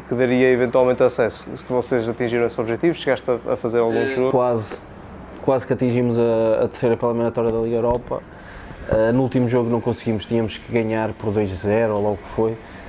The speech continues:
Speaker 2: eh, e empatámos, empatámos zero zero, não, não conseguimos, não conseguimos.
Speaker 1: A seguir, Roménia. Eh, como é que,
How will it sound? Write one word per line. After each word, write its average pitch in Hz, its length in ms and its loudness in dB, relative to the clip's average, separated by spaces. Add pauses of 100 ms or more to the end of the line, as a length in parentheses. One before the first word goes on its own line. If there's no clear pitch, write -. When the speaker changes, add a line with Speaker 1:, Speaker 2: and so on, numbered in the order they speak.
(100)
Speaker 2:
eh, 104 1200 2
e 120 140 4
empatámos, 110 500 -2 (420)
empatámos 107 360 -2
zero 107 160 2
zero, 104 240 0
não, 104 400 -2
não 107 100 0
conseguimos, 104 420 -2 (300)
não 104 140 -2
conseguimos. 101 380 -6 (360)
Speaker 1:
A 143 40 0
seguir, 143 380 6 (560)
Roménia. 135 600 6 (680)
Eh, 135 520 6 (100)
como 156 160 6
é 160 60 8
que, - 80 -4